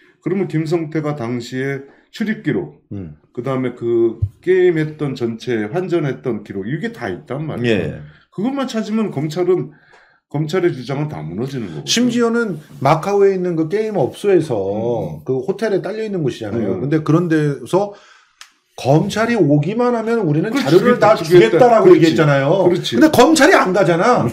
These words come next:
Speaker 1: <laughs>
Speaker 2: 검찰 새끼들이.
Speaker 1: 그래서
Speaker 3: 아니, 검찰이 안 가도
Speaker 1: 음.
Speaker 3: 국회의원들이 가서 좀 협조를
Speaker 1: 그렇지,
Speaker 3: 구할 수도
Speaker 1: 그런 거.
Speaker 3: 있잖아요.
Speaker 2: 그것도 가능하잖아요.
Speaker 1: 어, 그것도 왜냐면
Speaker 3: 그럼 민주당에서 가면 되잖아.
Speaker 2: 민주당이
Speaker 1: 국가,
Speaker 2: 움직이질 않았어, 그때.
Speaker 1: 국가, 그때는 안 움직였지. 그러니까 국가 기관에, 공인된 국가 기관에서 요청을 하면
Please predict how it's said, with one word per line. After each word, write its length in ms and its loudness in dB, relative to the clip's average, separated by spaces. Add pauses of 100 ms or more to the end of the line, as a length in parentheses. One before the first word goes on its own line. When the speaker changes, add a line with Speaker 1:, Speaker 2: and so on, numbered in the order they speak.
(340)
Speaker 1:
<laughs> 400 -20
Speaker 2:
검찰 280 0
새끼들이. 560 2 (260)
Speaker 1:
그래서 200 4
Speaker 3:
아니, 20 2
검찰이 360 2
안 180 -2
가도 640 -2
Speaker 1:
음. 160 -12 (400)
Speaker 3:
국회의원들이 520 2
가서 220 2
좀 160 2
협조를 120 -2
Speaker 1:
그렇지, 220 2
Speaker 3:
구할 120 6
수도 100 8
Speaker 1:
그런 20 6
거. 60 4
Speaker 3:
있잖아요. 300 6
Speaker 2:
그것도 140 2
가능하잖아요. 560 2
Speaker 1:
어, 40 0
그것도 240 -2
왜냐면 380 0
Speaker 3:
그럼 160 2
민주당에서 400 2
가면 180 0
되잖아. 320 2
Speaker 2:
민주당이 400 6
Speaker 1:
국가, 140 2
Speaker 2:
움직이질 320 6
않았어, 280 2
그때. 400 2
Speaker 1:
국가, 280 0
그때는 360 -2
안 160 -2
움직였지. 480 -4 (460)
그러니까 240 -8
국가 340 -2
기관에, 600 2 (140)
공인된 480 0
국가 380 -4
기관에서 440 -6
요청을 420 -4
하면 360 -4